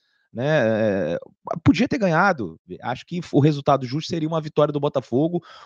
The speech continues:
o Defensa não fez por merecer o empate, aconteceu numa falha do Gatito, que fez uma excelente partida no último jogo da Sul-Americana, lá contra o Guarani, no Defensores del Chaco, tudo, não, o Gatito,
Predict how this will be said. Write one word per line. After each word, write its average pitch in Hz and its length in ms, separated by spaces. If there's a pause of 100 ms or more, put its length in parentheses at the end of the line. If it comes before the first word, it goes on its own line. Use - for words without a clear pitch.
o 123 80
Defensa 147 500
não 160 120
fez 170 280
por 160 120
merecer 139 420
o 135 60
empate, 147 460
aconteceu 190 600 (400)
numa 170 200
falha 151 260
do 151 100
Gatito, 156 500
que - 100
fez 160 260
uma 165 100
excelente 170 400
partida 175 460
no 156 60
último 147 280
jogo 156 220
da 131 140
Sul-Americana, 131 760 (380)
lá 110 180
contra 110 480
o 107 160
Guarani, 117 460
no 117 220
Defensores 104 540
del 98 180
Chaco, 151 340
tudo, 147 160
não, 202 160
o 185 60
Gatito, 180 420